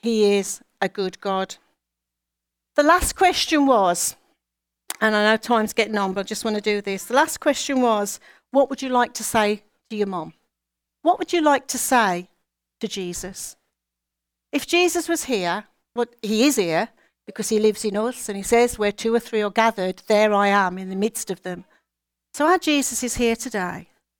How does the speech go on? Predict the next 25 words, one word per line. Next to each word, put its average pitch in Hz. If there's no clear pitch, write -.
What 277
is 302
it -
that 247
you 262
want 226
to 220
say 208
to 202
him? 175
Because 269
just -
as 330
our 285
mums 247
love 247
us 247
to -
say 214
thank 190
you, 170
just -
as 302
our 294
mums 247